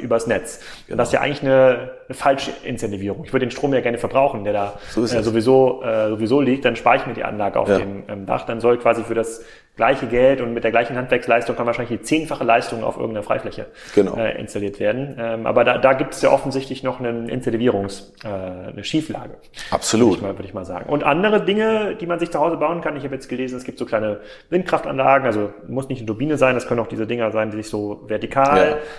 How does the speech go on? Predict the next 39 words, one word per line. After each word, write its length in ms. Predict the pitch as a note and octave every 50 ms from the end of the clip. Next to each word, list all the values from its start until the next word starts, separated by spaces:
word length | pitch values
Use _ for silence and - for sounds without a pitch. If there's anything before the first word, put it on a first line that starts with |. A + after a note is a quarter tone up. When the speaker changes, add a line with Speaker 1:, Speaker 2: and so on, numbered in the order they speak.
| - - -
Speaker 2:
Ja. 60 | - -
Speaker 1:
äh, 20 |
drehen. 340 | - C3 C3+ D#3 E3 E3 D#3
Macht, 180 | C#3 C#3 - C#3
macht 220 | C#3+ C#3 C#3+ -
sowas 300 | D3+ D#3 E3+ F#3 F3+ -
Sinn? 160 | F3+ F3 E3
Das 100 | C#3+ C3
ist 40 | -
alles 160 | B2+ A#2+ A2+ -
Spielerei. 400 | - A2+ G2+ G2 F2+ F2 F2 F2 - _ _ _ _ _ - - - - - - - - _ _ _ - - - - - - - - - - _ - - - - - - - - - - - - _ -
Hab 100 | C#3 -
Speaker 2:
Also 100 | G#2 A2
Speaker 1:
ich 60 | A#2
Speaker 2:
ich 40 | G#2
sag 80 | B2+ A#2+
mal 60 | A2+
Speaker 1:
jetzt 80 | G#2
hier 60 | G3+ -
Speaker 2:
so 40 | G3+
Speaker 1:
auch 40 | G3
noch 20 |
nicht 140 | G3+ G3 -
gesehen, 400 | G#3 E3+ C#3 A2 G2 F2+ - -
auf 80 | - A2+
Speaker 2:
Nee, 120 | A#2+ B2+
Speaker 1:
deinem 120 | C3+ C#3 C#3
Speaker 2:
nee, 60 | C3+
Speaker 1:
Gelände. 240 | B2 A#2 B2+ B2+ B2
Speaker 2:
genau. 480 | C3+ C3 B2+ A#2+ A2 G#2+ G2+ G2 F#2+ G2+
Nee, 140 | A2 A2+
nee, 100 | A2 G#2+
nee, 140 | G2+ G#2 G2+
sowas 280 | G2 G#2 G#2+ G#2+ G2 - - - - -
machen 160 | G2 G#2+ A2
wir 60 | G2
nicht. 120 | F#2+ F#2+ G2
Also 160 | G2 G#2 G#2+
das, 240 | G#2+ G#2+ - -